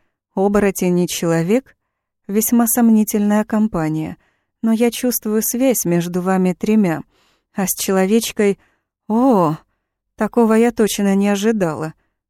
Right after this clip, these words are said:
Супруга? Да, Мейла моя супруга. Она сильный маг, с гордостью в голосе произнёс Грих. И Релиада ещё раз осмотрела девушку. Конечно, не такую супругу она представляла рядом с сыном,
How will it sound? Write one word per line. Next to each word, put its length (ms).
Супруга? 800
Да, 320
Мейла 340
моя 260
супруга. 560
Она 260
сильный 460
маг, 340
с 100
гордостью 540
в 40
голосе 400
произнёс 540
Грих. 400
И 120
Релиада 480
ещё 400
раз 220
осмотрела 600
девушку. 560
Конечно, 500
не 140
такую 360
супругу 460
она 200
представляла 720
рядом 340
с 140
сыном, 340